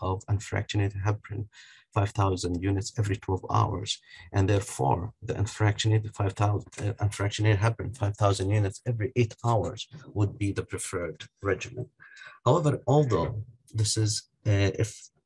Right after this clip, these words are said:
with no evidence, the unfractionated heparin five thousand units every twelve hours may be considered in individuals of advanced age and low weight, uh, total body weight less than fifty, or elevated baseline or A P T T more than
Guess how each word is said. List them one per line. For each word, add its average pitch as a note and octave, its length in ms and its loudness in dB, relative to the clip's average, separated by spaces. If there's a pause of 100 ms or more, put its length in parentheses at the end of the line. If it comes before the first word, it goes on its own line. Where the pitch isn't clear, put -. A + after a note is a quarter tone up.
(120)
with G2 140 2
no A#2 180 8
evidence, F2 680 0
the G#2+ 200 -4
unfractionated A#2+ 720 4
heparin G2+ 440 0
five G2+ 200 0
thousand G#2 340 2
units G2+ 200 2
every A2 200 -2
twelve G2 220 -8
hours F#2+ 420 -4 (260)
may A2+ 180 8
be A#2+ 260 4
considered - 580 -2 (180)
in G2+ 180 0
individuals G2 640 0
of - 120 -6
advanced G2+ 520 -2
age A#2 320 2 (320)
and G2 220 2
low G2+ 180 4
weight, C#2+ 520 -4 (260)
uh, F2+ 320 0
total G#2 240 -2 (200)
body F#2 280 0
weight F2+ 220 -4
less - 140 -4
than - 140 -8
fifty, - 560 -2
or - 240 -4
elevated F2+ 460 -2
baseline G2 420 0
or F2+ 80 -6
A F#2+ 120 -4
P - 60 -14 (100)
T G2+ 120 -14
T F#2+ 180 -4
more F2+ 260 0 (140)
than E2+ 260 0